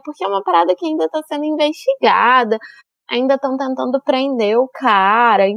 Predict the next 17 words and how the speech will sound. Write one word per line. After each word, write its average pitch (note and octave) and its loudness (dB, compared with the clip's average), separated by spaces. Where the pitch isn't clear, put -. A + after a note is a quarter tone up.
cria C4 -2
um C#4+ -2
imaginário A#3 0
popular, G#3 0
porque A3+ 0
você B3+ 2
cria, C4 4
entendeu? G3+ 0
Se G3+ -18
você A3+ -2
entra C4 -2
no B3 -6
Twitter A3 -4
e G#3+ -2
procura A3 2
lá, F3+ 4
Lázaro F#3 4